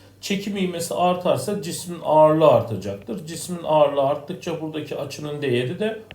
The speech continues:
azalacaktır. Cevabımız iki ve üç olacaktır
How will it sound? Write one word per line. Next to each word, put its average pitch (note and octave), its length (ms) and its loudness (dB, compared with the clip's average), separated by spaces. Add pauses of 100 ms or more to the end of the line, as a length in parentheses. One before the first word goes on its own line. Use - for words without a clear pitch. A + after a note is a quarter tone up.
azalacaktır. D3+ 880 -4 (300)
Cevabımız B2 800 0
iki B2+ 300 -8
ve C3+ 140 -4
üç - 280 -12
olacaktır G2 680 -4